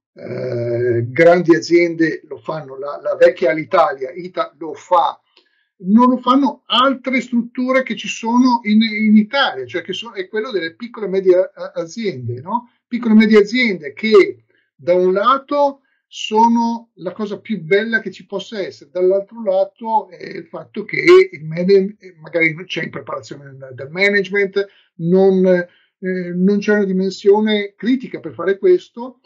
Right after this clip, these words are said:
e generalmente quando io ho spiegato le coperture sulle materie prime, il, eh, un'altra delle risposte è stato: "Ma io dove ci guadagno?" Tu non ci devi guadagnare dalla copertura, tu fai una copertura per evitare un rischio,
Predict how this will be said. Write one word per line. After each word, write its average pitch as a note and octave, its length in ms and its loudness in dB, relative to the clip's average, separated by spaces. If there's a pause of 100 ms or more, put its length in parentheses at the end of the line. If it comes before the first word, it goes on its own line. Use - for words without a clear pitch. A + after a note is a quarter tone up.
(140)
e E3+ 80 -16
generalmente G#3 580 0
quando F3+ 220 -4
io G#3 80 -4
ho - 20 -4
spiegato G3 400 -2
le E3+ 80 -8
coperture F3+ 440 -8
sulle E3+ 160 -12
materie G3 300 -8
prime, F3+ 500 -20 (560)
il, G#3 340 6
eh, E3+ 880 -2
un'altra G3+ 400 -2
delle F#3+ 200 6
risposte F#3 480 -8
è - 20 -8
stato: - 460 -10 (140)
"Ma E3 220 -16 (100)
io G3+ 180 -4
dove D3+ 240 -6
ci - 140 -14
guadagno?" A#2 680 -14 (300)
Tu B3 80 -6
non F3+ 180 -2
ci E3+ 140 -8
devi E3 320 2
guadagnare C#3 500 -16
dalla C3 160 -16
copertura, - 560 -20
tu G3+ 100 -20
fai F#3 140 -2
una D3 120 -10
copertura - 460 -8
per - 140 -12
evitare - 380 -4
un C3+ 120 -18
rischio, - 680 -6